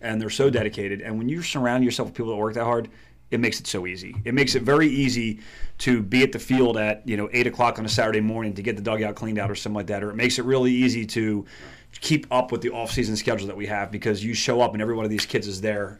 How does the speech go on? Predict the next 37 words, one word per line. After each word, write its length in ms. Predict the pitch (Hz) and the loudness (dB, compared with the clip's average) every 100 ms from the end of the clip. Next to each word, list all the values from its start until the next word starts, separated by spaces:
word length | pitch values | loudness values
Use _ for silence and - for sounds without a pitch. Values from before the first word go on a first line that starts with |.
| 107 | -12
and 100 | 104 | -10
they're 80 | |
raring 220 | 95 98 98 | -6 -6 -6
to 60 | |
go. 180 | 95 98 | -8 -4
It 60 | 117 | 4
would 140 | 180 | 4
be 100 | 151 | 4
very 460 | 127 - 117 170 196 | -2 -2 2 4 4
difficult 600 | 135 123 - 107 107 - - - - - - - | 2 0 0 -8 -8 -12 -20 -20 -20 -18 -18 -12
if 180 | - 110 | -6 -2
we 80 | 117 | 0
ran 220 | 117 123 | 2 0
a 40 | 117 | 0
program 500 | - 120 107 110 104 | 0 0 0 -2 -2
where 360 | 104 101 98 - - - - - - | -2 -2 -2 -8 -18 -18 -18 -18 -8
the 100 | 104 | -6
kids 280 | - 131 101 | 0 0 0
weren't 340 | 95 117 110 | -2 -2 -2
showing 340 | - 123 107 104 | -2 -2 -2 -4
up 280 | 104 101 - - | -6 -6 -16 -16
or 500 | - 101 101 98 92 - - - | -8 -6 -4 -6 -8 -12 -20 -8
they 100 | 117 | -2
were 160 | 107 104 | -2 -2
flaking 440 | - 123 113 107 | -2 -2 -2 -2
out 200 | 110 110 | -2 -2
here 160 | 110 110 | -2 -2
and 120 | 104 | -2
there 340 | 107 107 107 | -2 0 0
or 80 | 107 | -2
they 120 | 101 | -4
weren't 260 | 104 117 110 | -4 -4 -6
committed. 260 | - 110 117 | -6 -6 0
I 100 | 127 | 4
don't 160 | 151 139 | 6 4
think 220 | 131 117 | 0 -2
that 140 | 110 | -4